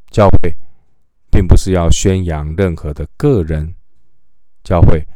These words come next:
只能单单的宣扬神，见证神。全地其实只有一个教会，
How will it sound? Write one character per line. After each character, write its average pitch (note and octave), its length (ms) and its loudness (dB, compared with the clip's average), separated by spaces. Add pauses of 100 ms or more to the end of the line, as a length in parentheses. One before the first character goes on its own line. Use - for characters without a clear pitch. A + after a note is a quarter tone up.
(120)
只 - 140 -8
能 D#2 380 -8
单 F2+ 200 -2
单 F2 180 -4
的 D#2 300 -8
宣 B2 300 -2
扬 E2+ 240 -4
神， D2 300 -6 (440)
见 A2 320 -4
证 D2 220 -6
神。 C#2 280 -16 (2500)
全 F#2+ 320 2
地 G#2+ 420 0 (140)
其 - 180 -4
实 E2+ 160 -6
只 E2 140 -6
有 D2+ 100 -4
一 D2 80 -8
个 D2+ 140 -10
教 D#2+ 220 -4
会， D2+ 280 -2